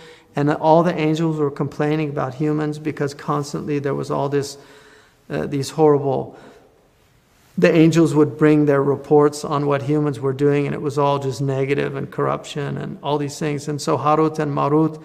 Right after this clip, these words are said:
uh, were given the free will. And then they, because of that, they lost their malakiya, they lost their, uh, their angelic nature and were given human nature, and they did what humans did.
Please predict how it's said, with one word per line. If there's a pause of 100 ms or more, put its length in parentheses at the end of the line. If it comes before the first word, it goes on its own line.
(720)
uh, (360)
were
given
the
free
will. (760)
And
then (420)
they, (200)
because
of
that,
they
lost
their
malakiya,
they
lost
their, (480)
uh, (460)
their
angelic
nature
and
were
given
human
nature,
and
they
did
what
humans
did.